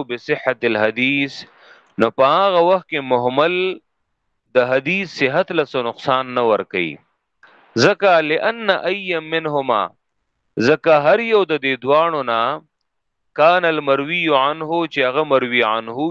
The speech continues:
وي، نو فالحدیث صحیح، نو حدیث هغه صحیح دی. لکه اوس مثلاً د امام بخاری اساتذه دي، اسحاق،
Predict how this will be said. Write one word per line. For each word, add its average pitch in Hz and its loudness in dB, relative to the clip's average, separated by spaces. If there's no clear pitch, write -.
وي، 175 -2
نو 104 0
فالحدیث 139 0
صحیح، 160 -2
نو 117 0
حدیث 139 -2
هغه 127 2
صحیح 139 -4
دی. 147 2
لکه 113 4
اوس 170 4
مثلاً 151 2
د 165 2
امام 160 0
بخاری 147 2
اساتذه 127 0
دي، 143 -2
اسحاق، 147 0